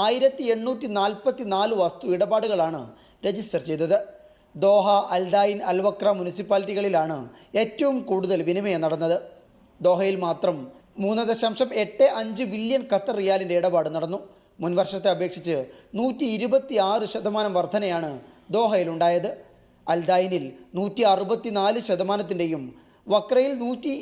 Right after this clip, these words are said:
ഇരുപത്തിയേഴ് ശതമാനത്തിൻ്റെയും വർധന രേഖപ്പെടുത്തി. അപ്പാർട്ട്മെന്റ് ഇടപാടുകളിൽ മുൻ വർഷത്തെ അപേക്ഷിച്ച് മൂന്നര ശതമാനത്തിൻ്റെ വർധനയുണ്ടായി.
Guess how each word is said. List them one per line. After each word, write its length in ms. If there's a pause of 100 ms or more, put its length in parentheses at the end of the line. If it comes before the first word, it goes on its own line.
ഇരുപത്തിയേഴ് 680
ശതമാനത്തിൻ്റെയും 760
വർധന 300 (100)
രേഖപ്പെടുത്തി. 480 (460)
അപ്പാർട്ട്മെന്റ് 600
ഇടപാടുകളിൽ 520 (180)
മുൻ 180
വർഷത്തെ 380
അപേക്ഷിച്ച് 400 (100)
മൂന്നര 320 (100)
ശതമാനത്തിൻ്റെ 580
വർധനയുണ്ടായി. 580